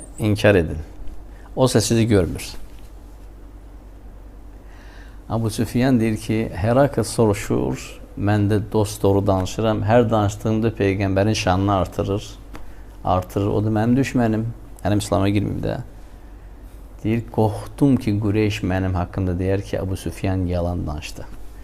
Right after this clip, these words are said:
Yoxsa yalan danışardım. Çünki düşmənimi tərifləyirəm, soruşur, cavab verirəm, soruşur, cavab verirəm. Hamısı olduğu kimi cavab verirəm.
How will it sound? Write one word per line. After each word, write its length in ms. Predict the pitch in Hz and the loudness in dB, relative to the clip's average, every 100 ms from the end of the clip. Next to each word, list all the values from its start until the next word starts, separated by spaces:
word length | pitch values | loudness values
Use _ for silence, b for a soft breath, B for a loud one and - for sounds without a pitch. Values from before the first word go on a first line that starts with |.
| b - - | b -12 -6
Yoxsa 340 | 101 - 98 | -6 0 2
yalan 280 | 95 98 98 | 4 2 2
danışardım. 520 | 87 85 90 92 85 - - | 0 -2 -2 -2 -4 -8 -6
Çünki 300 | 104 113 104 B B B B | -4 -2 -2 B B B B
düşmənimi 520 | 110 - 135 127 131 151 | -4 2 6 8 10 10
tərifləyirəm, 640 | - 131 123 123 110 107 107 | 12 10 8 4 4 2 -2
soruşur, 580 | - 131 123 - 123 123 120 - | 2 6 6 6 2 2 -4 -2
cavab 300 | 101 104 104 | 2 2 0
verirəm, 220 | 101 95 95 | -4 -4 -4
soruşur, 460 | 107 104 107 120 | -2 -2 -2 -4
cavab 300 | 117 101 92 | 4 4 4
verirəm. 220 | - 92 95 - | 0 0 -2 4
Hamısı 340 | 165 175 147 151 | 8 8 10 10
olduğu 240 | 135 131 | 10 8
kimi 160 | 120 101 | 4 4
cavab 240 | 82 - | 2 2
verirəm. 300 | 95 - 95 | 0 0 -2